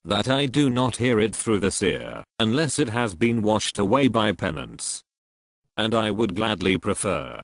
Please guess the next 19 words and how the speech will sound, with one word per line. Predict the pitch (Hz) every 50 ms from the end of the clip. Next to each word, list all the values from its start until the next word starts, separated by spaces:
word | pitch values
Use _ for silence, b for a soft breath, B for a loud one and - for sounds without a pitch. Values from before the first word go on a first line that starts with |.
| _ _ _ -
that | 85 101 104 101 85
the | 101 95
suffering | - - 135 127 110 - 113 107 104 98 92
of | 90 82
hell, | 98 92 73 65 - - - - _ _ _ -
surging | - - - 165 160 127 117 131 131 120
forward | 104 - 131 123 113 110 113 101 95
like | 98 101 104 92 - -
a | 98
stream, | - - - - - - - 65 64 62 - - _ _ -
and | - 95 104 104
spreading | - - - 147 143 135 120 117 113
the | 107 104 98
most | 98 107 107 101 - - -
terrible | - 135 127 104 101 92 92 110 98
hot | 80 98 101 82 -
fire | - - 131 131 143 143
without | 127 120 113 104 110 107 107 110 -
end, | - 131 131 123 117 117 110 113 - -